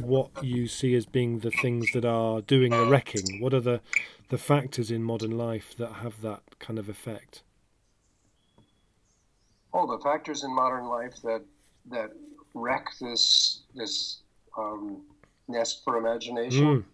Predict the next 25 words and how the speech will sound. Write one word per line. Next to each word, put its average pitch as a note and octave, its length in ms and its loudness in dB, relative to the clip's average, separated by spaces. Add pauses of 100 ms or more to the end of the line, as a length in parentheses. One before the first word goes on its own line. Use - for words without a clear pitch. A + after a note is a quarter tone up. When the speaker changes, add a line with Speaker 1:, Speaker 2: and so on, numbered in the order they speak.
(120)
Speaker 1:
yeah. B2 200 -2 (580)
Speaker 2:
Sh-, - 420 0
sure. - 560 0 (100)
Well, B2+ 240 2
it A#2 140 0
depends C#3+ 840 -4
whose E3+ 260 -2
modern G#2+ 360 2
life G#2 280 -10
you're - 100 -10
talking B2 360 -2
about. F2 340 -4 (220)
You A2+ 80 -4
know, F#2+ 340 -4 (640)
uh, G#2 240 4
if - 120 -4
you're A2 80 -6
talking G#2+ 240 4
about G2 340 -4
refugees, G2+ 640 0
it's - 140 -4
pretty F#2+ 280 -6
clear, C3 420 -2
right? - 320 -6
That - 100 -12